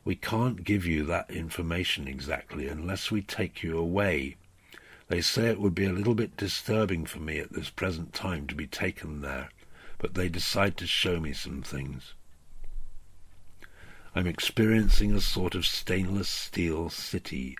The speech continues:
a world where they come from. There's something immensely civilized about it. They feel very civilized, very advanced, but in some respects a bit, a bit cut off from nature.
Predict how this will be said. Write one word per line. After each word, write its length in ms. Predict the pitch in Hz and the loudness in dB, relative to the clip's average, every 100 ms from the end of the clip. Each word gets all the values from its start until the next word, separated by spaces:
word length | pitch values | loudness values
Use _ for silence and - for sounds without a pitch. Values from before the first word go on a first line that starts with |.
| - | -8
a 80 | |
world 640 | 80 85 92 78 73 67 - | -6 -4 -2 -2 -2 -4 -8
where 160 | 76 | -8
they 140 | 76 73 | -8 -10
come 280 | - 87 | -8 -8
from. 480 | 76 - 71 65 73 - - - - - - | -8 -6 -4 -4 -8 -14 -20 -20 -20 -16 -6
There's 160 | 82 | -2
something 320 | - 123 123 117 | 0 0 2 2
immensely 600 | 110 107 107 95 98 92 | 4 4 2 0 0 2
civilized 920 | - - 117 101 87 65 69 67 - | 2 2 4 4 2 0 -2 -4 -8
about 380 | - - 67 71 | -6 -4 -6 -8
it. 140 | 71 - - - - | -12 -12 -20 -18 -4
They 120 | 90 | 0
feel 640 | 87 - - 143 131 87 | 0 0 8 10 10 8
very 240 | 80 98 101 | 2 2 2
civilized, 760 | - - 110 107 78 71 67 | 0 0 0 2 0 -2 -4
very 300 | - 107 117 | -2 0 4
advanced, 640 | 107 80 107 117 80 - - - - | 2 4 4 4 2 -4 -10 -14 -2
but 100 | 90 | 2
in 160 | 101 98 | 2 2
some 260 | - 139 | 4 6
respects 520 | 139 - 123 98 - - - - | 6 4 0 0 -4 -6 -6 -2
a 80 | 95 | 2
bit, 320 | - - - - - - - - - - - - - | 4 2 -4 -16 -20 -20 -20 -20 -20 -20 -16 -10 0
a 60 | |
bit 340 | 117 - - - | 2 0 0 2
cut 320 | - 139 - - | 4 4 8 12
off 200 | 117 - | 12 12
from 440 | - - 87 90 | 2 4 4 6
nature. 480 | 110 110 - 85 | 4 4 2 0